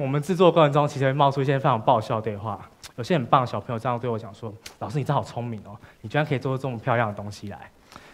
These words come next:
那有些小，死小鬼这样跟我讲说：“哼，老师啊，你那样子做这么烂，你看我随便做做比你还好看。”所以这让我觉得，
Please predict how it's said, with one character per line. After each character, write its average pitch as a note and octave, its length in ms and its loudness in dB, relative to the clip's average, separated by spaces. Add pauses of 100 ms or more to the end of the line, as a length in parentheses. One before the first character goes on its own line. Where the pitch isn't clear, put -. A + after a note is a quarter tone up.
(220)
那 D3 100 2
有 C3 80 4
些 D3 120 2
小， B2 240 -2
死 G#2+ 180 -12
小 A#2 200 -2
鬼 A#2 120 -2
这 A#2 80 -2
样 A#2+ 140 -2
跟 A#2 80 -4
我 A#2+ 80 -2
讲 A2 160 -6
说 A2 260 -8 (260)
：“哼， B3 100 0 (560)
老 A2+ 100 -4
师 C#3+ 220 -4
啊， A#2+ 200 4
你 A2+ 140 -4
那 B2 100 -4
样 C#3+ 160 0
子 A#2 300 -4 (400)
做 E3 180 4
这 E3 140 4
么 D3+ 80 6
烂， D3+ 260 12
你 C3+ 60 0
看 E3+ 140 6
我 E3 40 6
随 D#3 120 0
便 F3+ 100 0
做 F3+ 140 0
做 F3 100 4
比 D#3 120 -2
你 C#3 40 0
还 C3 120 0
好 B2 140 2
看。” G#2+ 240 -8 (1040)
所 - 160 2
以 A#3+ 60 8
这 B3 80 4
让 A#3+ 160 10
我 D3+ 80 4
觉 C3+ 180 0
得， C3 440 2